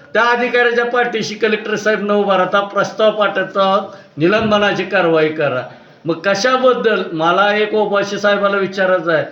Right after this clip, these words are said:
मी एवढ्या तक्रारी देऊन, एवढं देऊन सदैव तुम्ही आत्तापर्यंत गुन्हे दाखल करत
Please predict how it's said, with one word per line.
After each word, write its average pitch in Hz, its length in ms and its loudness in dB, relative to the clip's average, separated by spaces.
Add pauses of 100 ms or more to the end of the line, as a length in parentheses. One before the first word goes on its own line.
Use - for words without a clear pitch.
(300)
मी 185 220 2
एवढ्या 208 280 2
तक्रारी 208 680 0
देऊन, 185 420 0 (180)
एवढं 196 320 2 (140)
देऊन 196 320 2 (340)
सदैव 240 320 2
तुम्ही 262 200 2
आत्तापर्यंत 240 600 2
गुन्हे 226 200 2
दाखल 214 360 0
करत 196 320 0